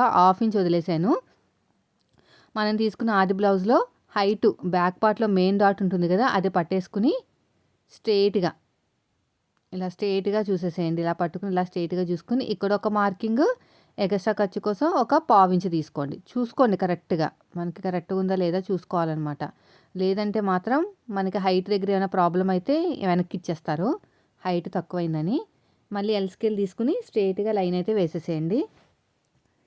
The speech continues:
ఇప్పుడు మనం తీసుకున్న ఆది బ్లౌజ్లో నెక్ డీప్, అదేవిధంగా మనకి చెస్ట్ ఎంత వచ్చిందంటే నాకు పది మీద పావు ఇంచు వచ్చింది, పదింపావు వచ్చింది.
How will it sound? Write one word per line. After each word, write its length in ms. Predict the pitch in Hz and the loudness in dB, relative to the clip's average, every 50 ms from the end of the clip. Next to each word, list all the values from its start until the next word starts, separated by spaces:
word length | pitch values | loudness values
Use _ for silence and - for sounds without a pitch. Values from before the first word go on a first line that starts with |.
| _ _ _ _ _ - | _ _ _ _ _ -6
ఇప్పుడు 240 | 233 226 208 254 247 | -6 -2 0 0 0
మనం 260 | 233 220 208 214 220 226 | 2 0 0 0 0 0
తీసుకున్న 460 | 233 233 233 233 - - 247 233 233 214 - _ _ _ _ _ _ _ _ _ _ _ _ _ _ _ _ - | 0 0 -2 -2 -2 -2 0 0 0 0 -2 _ _ _ _ _ _ _ _ _ _ _ _ _ _ _ _ -4
ఆది 300 | 196 190 190 202 208 233 | 0 2 2 4 2 2
బ్లౌజ్లో 480 | 208 220 214 208 196 180 196 214 262 349 - - _ _ _ _ - | 2 4 4 4 4 2 2 2 2 2 0 -2 _ _ _ _ -6
నెక్ 280 | 196 202 202 190 - 247 | -4 -4 -4 -2 -2 0
డీప్, 300 | 214 220 202 185 - 156 - _ _ _ - | 2 2 2 2 0 -4 -8 _ _ _ -4
అదేవిధంగా 600 | 180 190 190 208 208 220 202 220 214 220 254 285 | -2 0 2 4 4 4 4 4 2 2 2 4
మనకి 320 | 285 269 240 226 - 285 262 | 4 4 2 2 0 -2 -2
చెస్ట్ 320 | - - - - - - | 0 0 0 0 2 0
ఎంత 160 | 226 214 202 190 | 0 0 2 0
వచ్చిందంటే 520 | 214 196 - 214 208 196 190 185 185 247 302 359 453 415 - - | 0 -2 0 -2 0 0 2 2 4 4 2 2 2 -2 -8 -6
నాకు 260 | 208 196 190 - 262 302 311 - | -4 -4 -2 2 0 0 2 4
పది 220 | 226 196 185 190 208 | 4 4 4 4 2
మీద 180 | 208 208 202 233 233 | 2 2 2 2 4
పావు 280 | - 220 190 185 180 185 | 4 6 6 6 6 4
ఇంచు 200 | 180 170 - 202 | 2 2 0 -2
వచ్చింది, 360 | 185 - - 170 156 143 139 - _ _ _ _ _ _ _ _ _ - | -4 -4 -4 -6 -4 -4 -4 -8 _ _ _ _ _ _ _ _ _ -2
పదింపావు 460 | - 196 185 190 202 196 208 185 180 175 | 0 0 2 2 2 2 2 2 2 2
వచ్చింది. 400 | 165 - - 190 175 156 175 | 0 -2 -2 -2 0 0 2